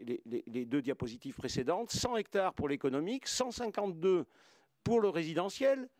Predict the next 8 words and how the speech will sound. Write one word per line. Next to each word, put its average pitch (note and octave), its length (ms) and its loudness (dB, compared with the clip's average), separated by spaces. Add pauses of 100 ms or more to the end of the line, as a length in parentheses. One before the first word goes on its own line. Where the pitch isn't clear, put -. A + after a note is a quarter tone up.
(200)
mais D3 220 2
rappelons-nous, E3+ 600 0
sur - 140 -6
les C3 60 0
cent C#3+ 180 -2
cinquante-deux, D3+ 640 0 (340)
c'est - 180 -4
quarante-deux E3 720 2